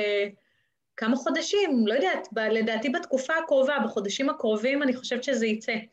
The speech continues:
סדרה בקשת, סדרת המשך, שהיא המשך של הסרט, עלילות חדשות לדמויות. אה, זהו, מאוד מרגש. שם, אגב, אני לא אקונפה,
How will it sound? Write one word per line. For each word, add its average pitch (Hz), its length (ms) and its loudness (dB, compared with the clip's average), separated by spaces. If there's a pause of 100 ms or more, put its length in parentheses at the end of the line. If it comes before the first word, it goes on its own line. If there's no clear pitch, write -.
(400)
סדרה 226 540 0 (720)
בקשת, 254 640 -2
סדרת 226 460 -2
המשך, 254 600 -2 (680)
שהיא 202 680 4
המשך 220 400 -2
של 220 260 0
הסרט, 214 760 -2
עלילות 196 360 0
חדשות 240 640 -2
לדמויות. 208 760 -2 (880)
אה, 180 640 4
זהו, 262 320 0
מאוד 233 220 2
מרגש. 220 400 0 (200)
שם, 330 260 -2 (120)
אגב, 359 200 0
אני 285 140 0
לא 277 200 2
אקונפה, 254 420 0